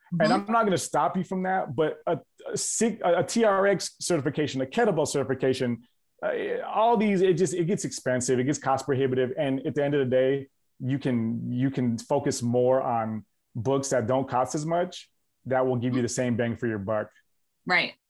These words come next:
Speaker 1: Yeah, a hundred percent. I completely agree. I tell people that all the time. You know, people don't care about your certifications. They, they care about results. Can you get them from where they are to where they wanna be?
Speaker 2: Yes.
Speaker 1: That's
Speaker 2: Yes.
Speaker 1: what matters. Hundred percent.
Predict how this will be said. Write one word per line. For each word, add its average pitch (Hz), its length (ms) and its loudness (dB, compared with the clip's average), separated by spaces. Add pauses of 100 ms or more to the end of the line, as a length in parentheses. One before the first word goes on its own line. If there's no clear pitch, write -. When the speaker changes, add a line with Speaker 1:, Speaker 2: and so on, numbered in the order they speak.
(140)
Speaker 1:
Yeah, 254 360 2
a 175 40 -2
hundred 233 180 2
percent. 196 420 0
I 202 120 0
completely 208 460 -2
agree. 180 280 -2
I 214 140 0
tell 254 180 4
people 226 220 0
that 196 160 6
all 196 120 6
the 185 80 -4
time. 214 340 -2
You 196 100 -8
know, 196 120 -4
people 247 200 -2
don't 240 180 2
care 208 200 0
about 190 180 2
your 190 80 -2
certifications. 185 840 -2
They, 185 300 -4
they 196 180 0
care 220 200 0
about 196 200 2
results. 190 560 0 (420)
Can 262 200 4
you 254 100 6
get 240 240 2
them 208 220 2
from 208 180 -6
where 202 160 4
they 202 140 6
are 190 300 4
to 202 100 -10
where 190 160 0
they 185 100 0
wanna 180 220 -2
be? 175 320 -4 (320)
Speaker 2:
Yes. 117 480 -4 (840)
Speaker 1:
That's - 220 2
Speaker 2:
Yes. - 20 -6
Speaker 1:
what 170 140 -4
matters. 160 460 -4 (1400)
Hundred 175 280 -6
percent. 170 380 -4